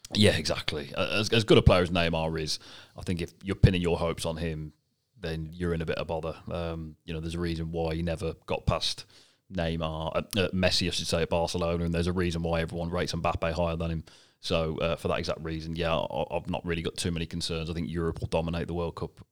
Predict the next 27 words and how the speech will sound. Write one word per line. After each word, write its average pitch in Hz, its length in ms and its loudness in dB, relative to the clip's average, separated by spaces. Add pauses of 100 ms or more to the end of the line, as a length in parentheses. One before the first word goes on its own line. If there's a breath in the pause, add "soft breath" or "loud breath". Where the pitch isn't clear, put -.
again 82 320 -4
next - 300 -10
year, 80 160 -4
and 78 100 -6
I, - 220 -6
and 80 100 -4
I 80 40 -4
think 80 220 -8
England 82 460 -8
could - 200 -6
be, 82 260 -4
uh, 80 200 -4 (400)
you 82 80 -4
know, 82 100 0
at 80 80 0
least 110 320 4
a 98 60 -2
semi-finalist 82 680 -2
again. 73 180 -8 (560 loud breath)
So - 120 2
let's, 92 220 2
uh, 98 180 4
see 117 160 6
how 107 80 8
we 104 80 4
get 107 160 6
on. 107 180 6